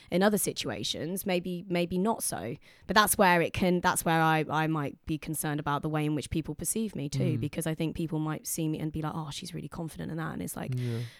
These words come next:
Speaker 1: but, like, no, off stage and off from that kind of world I'm in, maybe not so much, you know.
Speaker 2: Mm.
Speaker 1: Um, but, you know, everyone's got these different sides and stuff. So
Speaker 2: Yeah, totally.
Speaker 1: yeah.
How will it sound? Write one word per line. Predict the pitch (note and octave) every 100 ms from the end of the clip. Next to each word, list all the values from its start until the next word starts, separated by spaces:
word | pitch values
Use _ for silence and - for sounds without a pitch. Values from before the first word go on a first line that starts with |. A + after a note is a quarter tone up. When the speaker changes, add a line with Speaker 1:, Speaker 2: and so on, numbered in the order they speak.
| _
Speaker 1:
but, | - -
like, | G3+ G#3
no, | G#3+ F#3 E3+ F3
off | A3 -
stage | - D3 D#3+ F3
and | F3+
off | -
from | - - - F3 F3
that | E3+ -
kind | - E3+ E3
of | D#3
world | E3+ F3 E3+ D#3+
I'm | D#3+ F3
in, | D#3+ C3
maybe | D#3+ D3+ D#3+
not | D#3+ D#3+
so | - - E3
much, | F#3 - -
you | D#3+
know. | C#3+ C#3
Speaker 2:
Mm. | G#2+ G#2 - - _ -
Speaker 1:
Um, | E3+ D#3+ D#3 D#3 D#3 - _ _ _ _ - -
but, | - F3 E3 -
you | G3+
know, | E3 D#3 F3
everyone's | F#3 F#3+ F3+
got | - C3+
these | D3 D3+ -
different | - F3 D#3+ D3 C#3+ _ _ _ _
sides | - D3 C#3 C#3 -
and | C#3
stuff. | - C#3+ C#3
So | - C#3+
Speaker 2:
Yeah, | C#3+
totally. | C3+ D3+ G3
Speaker 1:
yeah. | F#3 C3+ C#3